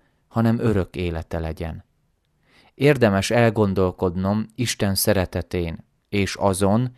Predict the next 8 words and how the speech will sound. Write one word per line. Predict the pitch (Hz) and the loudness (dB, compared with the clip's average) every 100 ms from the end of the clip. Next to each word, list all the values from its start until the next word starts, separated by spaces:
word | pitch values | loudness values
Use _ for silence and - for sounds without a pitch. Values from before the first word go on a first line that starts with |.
| _ _ _ _ _ _ | _ _ _ _ _ _
hogy | - 110 | -2 2
miként | 131 127 - 92 85 | 4 2 0 -2 -2
tudom | 104 98 90 | -2 0 0
viszonozni | 98 - 98 90 85 90 82 78 _ _ _ | -2 -2 -2 -4 -4 -6 -8 -10 _ _ _
és | 95 - | -6 0
továbbadni | 107 92 85 80 82 82 87 | 0 0 -2 -2 -6 -6 -8
szeretetét. | - 80 82 - 76 - - - - _ _ _ _ _ _ _ _ _ _ _ _ _ _ _ _ _ _ _ _ _ _ _ - | -6 -8 -8 -10 -12 -12 -16 -18 -20 _ _ _ _ _ _ _ _ _ _ _ _ _ _ _ _ _ _ _ _ _ _ _ -4
Urunk, | 110 92 87 | -2 -2 -4